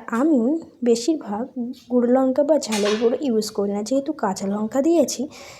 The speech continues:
তার জন্য, আর <clears throat> লঙ্কার গুঁড়ো দিলাম না। এদিকে সব মশলা পাট পাট দিয়ে দিলাম, দিয়ে না একটু জল দেব, কারণ সব মশলা দেওয়ার পরে একটু না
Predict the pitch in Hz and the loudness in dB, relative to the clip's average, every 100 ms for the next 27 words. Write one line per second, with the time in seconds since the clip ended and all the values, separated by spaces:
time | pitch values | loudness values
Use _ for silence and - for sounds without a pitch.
0 | _ 269 262 254 311 226 247 - - _ | _ 2 2 4 4 4 2 -2 -10 _
1 | 240 247 427 - - _ _ _ - 320 | 0 0 0 -6 -20 _ _ _ 0 8
2 | 320 269 247 240 226 226 285 339 - - | 10 10 8 6 4 4 2 0 -6 0
3 | 240 247 381 294 247 226 214 220 247 - | 4 6 4 2 4 4 2 -2 -6 -12
4 | - _ 302 320 339 247 254 - 262 247 | -20 _ 4 4 4 4 4 2 4 6
5 | 247 240 240 302 349 359 - 233 233 - | 6 2 0 0 0 -2 -2 -2 -2 2
6 | 277 294 - 233 233 226 226 233 294 440 | 2 2 0 0 2 2 2 2 2 -2
7 | - - _ _ _ _ - _ _ - | -10 -20 _ _ _ _ -20 _ _ -20
8 | - 262 330 349 254 202 - - - - | -2 4 6 6 2 -2 -12 -20 -4 2
9 | 277 277 294 247 254 - - _ 247 247 | 2 2 2 2 0 -8 -20 _ 4 6
10 | 220 220 208 226 - 277 269 226 277 - | 6 4 0 -4 0 2 4 4 2 2
11 | 277 277 240 226 - 277 247 226 220 226 | 4 4 4 2 0 0 0 0 0 0
12 | 233 302 226 247 - - - - 254 - | 4 6 6 2 -2 -12 -4 2 2 2
13 | 339 302 | 4 4